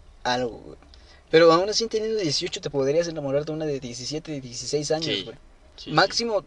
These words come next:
Speaker 1: hasta tres años menor que tú, güey.
Speaker 2: Ujú.
Speaker 1: Pero ya que tengas tú cuarenta, güey. ¿Cuántos años dijiste que tenía?
Speaker 2: Como cuarenta. Como cuarenta. No
Speaker 1: Bueno,
Speaker 2: cuarenta exacto.
Speaker 1: pasando de treinta, güey, de todos modos.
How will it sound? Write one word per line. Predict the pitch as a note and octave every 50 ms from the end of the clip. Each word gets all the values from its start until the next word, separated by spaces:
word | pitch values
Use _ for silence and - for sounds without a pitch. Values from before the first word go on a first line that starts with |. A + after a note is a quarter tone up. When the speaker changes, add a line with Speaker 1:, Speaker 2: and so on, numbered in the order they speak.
| - -
Speaker 1:
hasta | - C3 - D3+ C#3
tres | C#3+ F#3 G#3 G#3+ A3+
años | B3+ B3+ A#3 G3+ F3
menor | F#3 F3+ F#3 F#3+
que | - G3
tú, | D#3+ - F3+
güey. | E3 C#3+ A#2+ - -
Speaker 2:
Ujú. | C3 G#2 G#2+ G#2 G#2+ - - - - - - - - - - - - - -
Speaker 1:
Pero | - F3 F3+ E3+ E3+
ya | E3 E3 E3+ -
que | - -
tengas | - A#3 A#3 A#3 A3 G3+
tú | - A3+ A3
cuarenta, | - - G3 F3+ E3+ F3 F3+ F#3+ F#3 - D#3+ D3+
güey. | C#3 C3 B2
¿Cuántos | - - A#3 A#3+ B3
años | C4+ C4 A#3+
dijiste | G3+ F#3+ F3 F#3+ -
que | G3+ -
tenía? | - E3 C3 - -
Speaker 2:
Como | - A2 -
cuarenta. | - - F2+ F#2+ G#2 A2 A2 G#2+ - - - - -
Como | - C3 E3 G3 G#3 A3 A3
cuarenta. | - - C3 G#2+ G2 G2 G2 G2 - - F2+ - - - - -
No | G2+ A2
Speaker 1:
Bueno, | D3+ E3 E3+
Speaker 2:
cuarenta | E3 D#3 C#3+ - G#2+
exacto. | - - - - - F#3 F3 F3 D#3+ D#3+ -
Speaker 1:
pasando | - G#3+ G#3 B3+ C#4+ D4
de | C#4 G3+
treinta, | - G3 G#3 A3+ A3 F#3+ E3+
güey, | C#3 C#3+ C#3+
de | C#3+
todos | C#3+ - F3+ F3+
modos. | F3+ F3+ F3 D#3+ C#3 B2+ - -